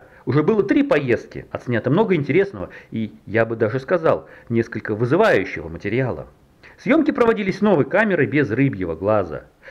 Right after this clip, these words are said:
Друзья, вы под каждым фильмом в комментариях пишете про этот рыбий глаз. Но не думайте, что ваш комментарий остался незамеченным.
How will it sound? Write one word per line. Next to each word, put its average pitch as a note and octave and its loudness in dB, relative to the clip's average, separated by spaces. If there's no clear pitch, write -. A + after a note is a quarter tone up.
Друзья, D#3+ 2
вы B2 0
под C#3 -2
каждым F#3+ 0
фильмом D3 -2
в - -18
комментариях C#3 0
пишете F3+ -4
про G#2+ 2
этот - -2
рыбий G#2+ -2
глаз. A2+ 0
Но F3+ 4
не G#3 4
думайте, G#3+ 2
что - -4
ваш F#3+ 2
комментарий G#3+ 2
остался F2+ -4
незамеченным. A2 -4